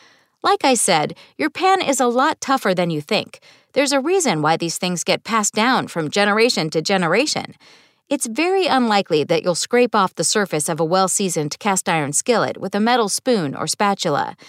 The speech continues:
If you notice black pieces flaking off,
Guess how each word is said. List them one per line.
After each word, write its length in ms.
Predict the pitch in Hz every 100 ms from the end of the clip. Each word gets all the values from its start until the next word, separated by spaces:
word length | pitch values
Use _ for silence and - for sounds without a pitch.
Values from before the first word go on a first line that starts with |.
| - - _
If 160 | 202 220
you 80 | 214
notice 320 | 240 254 -
black 400 | - 214 254 -
pieces 360 | 226 220 220
flaking 440 | - 226 226 196 202
off, 340 | 240 95 -